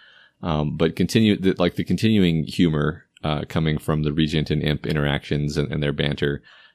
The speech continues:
is really delightful and, and per-, like, really makes the battle, um, I guess, more tolerable. Like, like, if that wa-, if that element weren't there, then, then, uh, it, things would be even more grim and, and a little bit less fun. And I think it's important to kind of balance that where, where it needs to be.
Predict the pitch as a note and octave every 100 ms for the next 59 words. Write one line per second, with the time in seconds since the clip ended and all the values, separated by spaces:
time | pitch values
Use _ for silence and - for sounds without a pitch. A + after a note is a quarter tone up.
0 | - D2+ D2+ D#2 D2 D2 D2 C#2+ D2 C#2+
1 | - E2 D2 C#2+ - - D2+ D#2+ D#2+ D#2
2 | D2 F#2+ F2+ E2+ - _ E2 E2 D2 -
3 | D#2 D#2 D2+ D#2 D2+ C#2+ - _ _ _
4 | _ _ _ - D#2 - - - - E2+
5 | F#2 E2+ D2+ D#2 D#2+ F2 F#2 F2+ D2+ -
6 | D#2 - E2 D#2+ E2 - D#2+ D2+ D2+ D#2
7 | D#2+ D2+ - D2+ D2 C#2+ C#2 C#2+ - _
8 | _ _ _ _ - D#2+ D2 C#2+ C2+ -
9 | - - _ - _ _ _ - - -
10 | D2 D2+ D2+ D2 D2 D2+ D2 C#2+ - -
11 | F2 D#2 D2+ D#2 E2 D#2 D2 D2+ D2 D2
12 | E2 D2+ D2 C#2+ D2 - D#2+ D2+ D#2 E2
13 | D#2 - D2+ D#2 D#2+ - D#2 D2+ E2 D2+
14 | D2+ D#2 D#2 D#2 D#2 D#2+ D#2 D2+ B2 D#2+
15 | D#2+ D#2+ - E2 E2+ E2